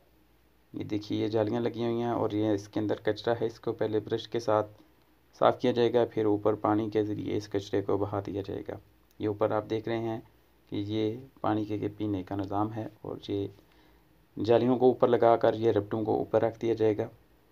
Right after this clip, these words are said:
ये इसके बैक की तरफ आप देखें तो ये वॉशरूम है, नीचे basement है, चार basement होती हैं।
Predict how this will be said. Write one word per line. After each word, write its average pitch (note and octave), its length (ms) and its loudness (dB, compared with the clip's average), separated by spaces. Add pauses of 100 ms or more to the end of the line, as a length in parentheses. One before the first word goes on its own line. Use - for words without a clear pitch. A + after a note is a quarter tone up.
(720)
ये G#2 480 -2 (400)
इसके B2 320 -2
बैक A2 300 4 (140)
की A#2+ 120 -2
तरफ A#2 280 2
आप A#2+ 220 4
देखें G#2+ 360 -2 (200)
तो G#2+ 320 0
ये G#2+ 320 -2
वॉशरूम A#2 540 0
है, G#2+ 180 -6 (240)
नीचे A2 280 -4
basement A2+ 420 -4
है, G#2+ 260 -4
चार A2 280 6
basement A2+ 420 -4
होती A2+ 280 -6
हैं। B2 120 -4